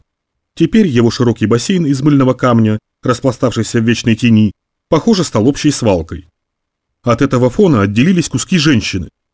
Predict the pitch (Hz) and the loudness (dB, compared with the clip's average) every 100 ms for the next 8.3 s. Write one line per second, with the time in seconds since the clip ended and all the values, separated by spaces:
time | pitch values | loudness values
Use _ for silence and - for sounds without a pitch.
0 | _ _ _ _ - 110 113 135 123 - | _ _ _ _ -4 0 0 0 -2 0
1 | 127 143 180 165 95 - _ _ - 185 | 2 2 2 0 -2 -6 _ _ -2 2
2 | 202 208 147 127 131 156 147 107 120 135 | 2 2 2 0 0 0 0 2 0 2
3 | 139 113 127 139 - 95 78 69 _ _ | 2 2 0 -2 -2 -4 -4 -12 _ _
4 | _ _ - 170 120 117 139 220 185 - | _ _ -6 0 0 0 -2 0 0 -2
5 | - 120 110 - 104 104 113 107 - 110 | -2 0 0 0 0 2 2 2 0 -2
6 | 80 69 _ - 127 147 143 202 131 127 | -2 -10 _ -2 0 2 2 2 0 0
7 | 120 143 123 139 - 147 185 190 - 156 | 0 0 0 0 0 0 0 -2 0 0
8 | - - | 0 -8